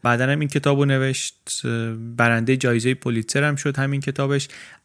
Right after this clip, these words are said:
الان هم ایشون سردبیر نیویورکره، احتمالاً خیلی‌ها می‌شناسیمش، موقعیت خیلی خوب و مهمی داره در دنیای روزنامه‌نگاری. مواضع حاشیه سازی هم البته داشته که دیگه ما سراغ اونها نمیریم.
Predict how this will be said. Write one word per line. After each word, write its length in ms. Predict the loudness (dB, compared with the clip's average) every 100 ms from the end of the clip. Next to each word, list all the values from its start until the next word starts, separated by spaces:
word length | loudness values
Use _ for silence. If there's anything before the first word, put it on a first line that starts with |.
| -2
الان 240 | 2 4
هم 100 | 4
ایشون 540 | 0 0 -2 0 -2 -2
سردبیر 560 | 0 0 0 0 0
نیویورکره، 640 | 0 0 0 -2 -2 0 0
احتمالاً 480 | -2 -4 -4 -4
خیلی‌ها 360 | -4 -4 -2 -2
می‌شناسیمش، 760 | -4 -4 -4 -4 -2 -4 -2 -2
موقعیت 480 | 0 0 0 -2
خیلی 260 | -6 -4 -4
خوب 260 | -4 -4 -4
و 60 |
مهمی 380 | -2 0 0 0
داره 200 | 0 0
در 180 | 0 -2
دنیای 380 | -2 -2 0 -2
روزنامه‌نگاری. 840 | -4 -4 -4 -4 -4 -2 0 -2 -6 -20 -20 _ 2
مواضع 540 | 4 6 4 4 4
حاشیه 440 | 4 4 2 0 0
سازی 340 | 2 0 2
هم 180 | 0 0
البته 420 | -2 -2 -2 -2
داشته 380 | -2 -2 -2 -4
که 140 | -2
دیگه 160 | -2 -2
ما 100 | -2
سراغ 380 | 0 0 -2 -4
اونها 240 | -4 -2
نمیریم. 460 | 2 2 0 -4